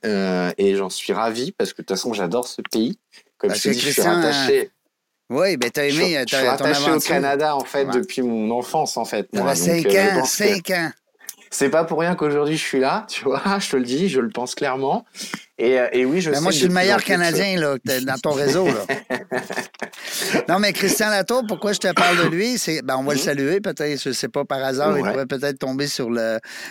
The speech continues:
Speaker 2: l'entrevue, mais
Speaker 1: Sur,
Speaker 2: il m'a déjà
Speaker 1: sur
Speaker 2: enseigné
Speaker 1: l'entrevue.
Speaker 2: au Collège Mérissi dans une
Speaker 1: D'accord.
Speaker 2: formation, euh,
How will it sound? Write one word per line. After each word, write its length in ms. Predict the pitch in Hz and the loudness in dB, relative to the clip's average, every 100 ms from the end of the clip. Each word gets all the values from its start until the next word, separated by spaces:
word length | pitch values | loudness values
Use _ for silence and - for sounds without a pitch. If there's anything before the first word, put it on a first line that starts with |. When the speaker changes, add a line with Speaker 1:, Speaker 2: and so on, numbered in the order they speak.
| - | -6
Speaker 2:
l'entrevue, 460 | 127 135 127 127 208 | -4 -2 -4 -2 0
mais 60 | 214 | 0
Speaker 1:
Sur, 40 | 160 | 0
Speaker 2:
il 60 | |
m'a 140 | 151 151 | 0 -2
déjà 260 | 160 160 | 0 0
Speaker 1:
sur 160 | 175 170 | 2 2
Speaker 2:
enseigné 180 | - 151 | 2 2
Speaker 1:
l'entrevue. 180 | - 175 | 2 2
Speaker 2:
au 60 | |
Collège 360 | 135 139 143 135 | 0 0 0 0
Mérissi 600 | 139 127 123 - 143 139 _ _ _ _ _ _ - | -2 0 0 -2 -2 -4 _ _ _ _ _ _ -8
dans 180 | 120 120 | -4 -2
une 140 | 120 | 0
Speaker 1:
D'accord. 240 | - 107 | 0 2
Speaker 2:
formation, 800 | 131 127 120 - 139 139 139 147 - | 2 2 -2 -2 -2 -2 -2 -4 -4
euh, 600 | 107 110 110 110 110 | -4 -2 -2 -2 -4